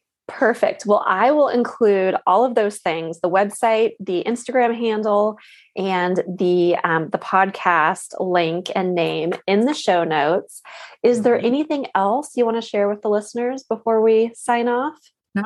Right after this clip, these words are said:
Speaker 2: we're just so excited to be out there and provide resources for people. And really our, our goal is just to have more people know about this industry and know what a great career it is. Like, if I hadn't found it, I just, I think about where I would be in my career right now. And I'm so grateful that I found this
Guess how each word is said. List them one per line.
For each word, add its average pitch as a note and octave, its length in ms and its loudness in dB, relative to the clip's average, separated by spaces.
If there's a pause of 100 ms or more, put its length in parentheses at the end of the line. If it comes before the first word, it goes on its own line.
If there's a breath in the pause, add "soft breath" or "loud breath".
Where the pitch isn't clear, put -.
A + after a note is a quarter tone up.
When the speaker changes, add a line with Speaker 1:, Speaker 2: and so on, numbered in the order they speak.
(160)
Speaker 2:
we're G3+ 140 -2
just G#3+ 380 -4
so G#3+ 580 2
excited G3 580 0
to F#3+ 100 -10
be F3+ 140 0
out E3+ 180 0
there F3+ 160 2
and F3 100 0
provide E3+ 360 -2
resources E3 560 -4
for E3 160 -4
people. E3 420 -2
And D#3 260 0
really D#3+ 360 2
our, E3 500 4
our F3 180 2
goal G3+ 340 -2
is E3 140 -4
just E3+ 180 -8
to - 40 -8
have E3+ 180 0
more E3 240 2
people E3+ 760 0
know D#3 440 2
about D#3 300 0
this D#3 180 -6
industry D#3+ 600 -2
and D3+ 100 -2
know D3+ 120 -2
what D#3 120 0
a D3 60 -2
great D3 260 -2
career D#3+ 300 -2
it D#3 80 0
is. D#3 260 -2
Like, E3 260 -6
if E3+ 140 -4
I E3 140 2
hadn't F#3+ 400 -2 (100)
found F#3 300 0
it, F3+ 320 0 (400 loud breath)
I F3+ 120 2
just, E3+ 280 0
I E3+ 80 2
think F3+ 220 -2
about E3+ 260 2
where E3 180 4
I E3 60 2
would E3 100 0
be E3 120 0
in E3 180 -2
my D3+ 140 0
career D3+ 280 -2
right D3+ 220 0
now. D3+ 220 -2
And D3 80 -2
I'm C#3+ 100 -4
so D3 200 -4
grateful D3+ 520 -2
that D3 160 -4
I C3 80 0
found C#3+ 320 -2
this D#3+ 200 -2